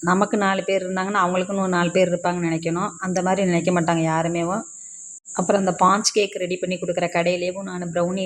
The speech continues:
ரெடி பண்ணி கொடுக்குறேங்கண்ணான்னு சொல்லி கேட்டிருந்தேன். அப்போ ப்ரௌனி டேஸ்ட்டுக்கு கொடுங்கன்னாங்க, கொடுத்தேன். அதே மாதிரி டேஸ்ட்டு பார்த்துட்டு டேஸ்ட் ரொம்ப நல்லா இருக்குது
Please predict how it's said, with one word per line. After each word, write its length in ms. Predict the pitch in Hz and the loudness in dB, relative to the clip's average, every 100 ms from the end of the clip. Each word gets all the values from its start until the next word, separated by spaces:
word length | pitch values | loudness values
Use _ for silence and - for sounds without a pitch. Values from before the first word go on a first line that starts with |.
| 175 | -2
ரெடி 120 | 170 175 | 0 -2
பண்ணி 160 | 170 170 | -2 -2
கொடுக்குறேங்கண்ணான்னு 680 | 165 170 165 170 175 180 | -2 0 0 0 0 0
சொல்லி 160 | 175 170 170 | 2 2 2
கேட்டிருந்தேன். 520 | 160 165 160 165 220 - - - - - - 180 | 0 2 4 4 4 0 -6 -14 -16 -14 -2 -2
அப்போ 160 | - 180 180 165 175 | 2 2 2 0 2
ப்ரௌனி 280 | 185 202 185 175 | 2 2 0 4
டேஸ்ட்டுக்கு 380 | 180 180 185 175 175 | 4 4 0 -2 -2
கொடுங்கன்னாங்க, 400 | 170 175 175 202 | -2 -2 -2 -4
கொடுத்தேன். 340 | 180 170 - 180 | -2 0 0 0
அதே 120 | 170 170 | 0 0
மாதிரி 140 | 185 190 | 0 4
டேஸ்ட்டு 300 | 180 180 185 170 | 4 4 0 -2
பார்த்துட்டு 260 | 170 214 202 | -2 -2 2
டேஸ்ட் 280 | 175 - 180 | 2 0 -2
ரொம்ப 140 | 175 180 | -4 -2
நல்லா 180 | 170 170 165 | 0 0 0
இருக்குது 260 | 165 180 | -2 -2